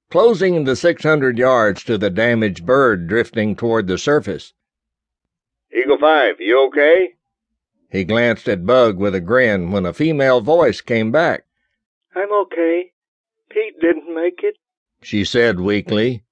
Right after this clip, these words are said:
Speaker 2: "We'll get you out. Be ready to swim. That bird won't float very long in these seas."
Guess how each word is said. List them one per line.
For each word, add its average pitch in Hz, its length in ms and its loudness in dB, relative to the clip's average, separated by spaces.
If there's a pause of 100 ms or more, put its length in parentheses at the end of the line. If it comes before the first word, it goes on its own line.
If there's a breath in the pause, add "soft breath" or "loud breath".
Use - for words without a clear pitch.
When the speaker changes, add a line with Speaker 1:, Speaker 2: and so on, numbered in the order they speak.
(1000)
Speaker 2:
"We'll 135 220 2
get 143 260 2
you 151 80 4
out. 139 280 2 (580)
Be 127 140 0
ready 143 340 4
to 135 200 -6
swim. 139 500 2 (360)
That 120 280 0
bird 135 280 4
won't 135 300 2
float 143 340 2
very 143 240 4
long 147 400 4
in 120 160 -2
these 139 300 0
seas." 147 400 2